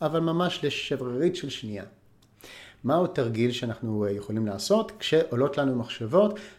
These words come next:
וקשה לנו להתנתק מהם, ואנחנו מוצאים שאנחנו חופרים ומתעסקים ורק מעצימים לעצמנו את הלחץ? אז התרגיל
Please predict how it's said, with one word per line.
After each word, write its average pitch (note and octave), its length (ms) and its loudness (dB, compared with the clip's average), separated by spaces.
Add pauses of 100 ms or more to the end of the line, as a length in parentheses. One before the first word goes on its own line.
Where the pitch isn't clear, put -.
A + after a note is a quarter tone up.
(100)
וקשה B2 720 0
לנו E3 220 6
להתנתק B2+ 540 2
מהם, F#3 320 8
ואנחנו A#2+ 300 0
מוצאים C3 340 -4
שאנחנו A#2+ 360 -6
חופרים C#3+ 580 0
ומתעסקים C3+ 840 -2
ורק A2+ 280 -2
מעצימים A2 540 -2
לעצמנו G#2 340 -4
את G2 120 -12
הלחץ? - 600 -12 (720)
אז D#3 480 2 (140)
התרגיל F#3+ 680 0